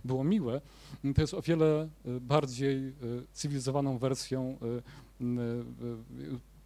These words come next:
koncepcji politycznej niż, niż w ruch eugeniczny. Zresztą on ma różnego rodzaju w współczesnej inkarna-, inkarnacji, libertarianizm de facto, n-, bardzo interesująca koncepcja polityczna, filozoficzno-polityczna jest de facto w jakiś sposób nawiązaniem do pomysłów Spencera.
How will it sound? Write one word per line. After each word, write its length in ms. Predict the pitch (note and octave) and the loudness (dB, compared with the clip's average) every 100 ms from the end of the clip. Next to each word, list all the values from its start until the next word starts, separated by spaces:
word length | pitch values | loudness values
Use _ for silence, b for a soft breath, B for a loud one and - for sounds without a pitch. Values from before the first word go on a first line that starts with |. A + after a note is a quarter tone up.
| - | -4
koncepcji 480 | C#3+ - D#3+ - C3 | -2 2 0 0 -4
politycznej 540 | - B2+ C#3 - C3+ | -2 0 -2 -2 -2
niż, 260 | B2+ B2+ - B B | 0 -2 -4 B B
niż 200 | B2+ - | -2 0
w 180 | D3 C#3 | -8 -6
ruch 200 | D#3+ C3 | -4 -2
eugeniczny. 560 | B2+ B2 A#2 G2 - - - B B | 0 0 -2 -4 -12 -18 -20 B B
Zresztą 240 | A#2 F3+ | 0 2
on 80 | F3 | 4
ma 120 | E3+ | 4
różnego 280 | D#3+ E3+ D3+ | 4 4 6
rodzaju 460 | C#3+ D3 D3 C#3+ D3 | 6 6 6 4 0
w 80 | - | -8
współczesnej 520 | - - E3 D#3+ D3 | -8 -4 -2 0 0
inkarna-, 360 | C3 C3 C3 C3+ E3+ | 2 2 2 0 -2
inkarnacji, 520 | C#3+ C#3+ C3+ B2+ C3+ | 0 0 0 -2 -2
libertarianizm 680 | C#3+ D3 C#3+ C#3+ C#3 A2+ A#2 | 2 2 4 2 0 -2 -6
de 80 | |
facto, 380 | - A2+ - C3 B B B B | -4 -4 -2 -4 B B B B
n-, 180 | B2 B2+ D3 B2 B2+ | 2 2 2 -2 2
bardzo 240 | C3+ C3+ | 4 6
interesująca 440 | C#3+ C#3+ - D3 D3+ | 4 2 0 0 0
koncepcja 380 | D3 E3+ - | 0 0 0
polityczna, 640 | - B2+ - A#2+ - B2+ B2 B B | 0 -2 -2 -4 -2 -4 -4 B B
filozoficzno-polityczna 800 | D3+ C3+ C#3 C#3+ C3 B2 C#3 C#3 | 2 2 2 2 2 2 2 2
jest 180 | C3 - | 2 0
de 60 | B2+ | -4
facto 360 | B2+ - B2+ B B - | -2 2 0 B B 0
w 40 | |
jakiś 160 | C#3 - | 0 2
sposób 260 | C3+ C3 | -2 0
nawiązaniem 380 | B2+ B2+ B2 B2 | 2 2 2 2
do 100 | A#2 | 0
pomysłów 340 | B2+ B2+ A#2+ | 0 -2 -4
Spencera. 540 | - A2+ A2 F2+ - | -6 -6 -6 -8 -12